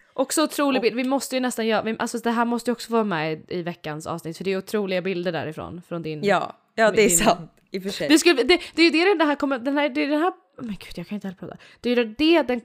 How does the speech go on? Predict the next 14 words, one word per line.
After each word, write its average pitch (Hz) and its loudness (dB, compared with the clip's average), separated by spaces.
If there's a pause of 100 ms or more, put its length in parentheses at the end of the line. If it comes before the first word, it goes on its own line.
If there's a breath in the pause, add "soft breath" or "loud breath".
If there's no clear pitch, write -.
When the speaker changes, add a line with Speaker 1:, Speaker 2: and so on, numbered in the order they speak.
Speaker 1:
den 233 -2
här 202 -2
podden 175 -8
kommer 185 -6
heta. 214 -2 (400 soft breath)
Det 240 4
där 240 6
som 226 0
stod 202 0
på 220 -4
din 185 -4
Snapchat, 196 -2
bland 170 -8
annat. - -14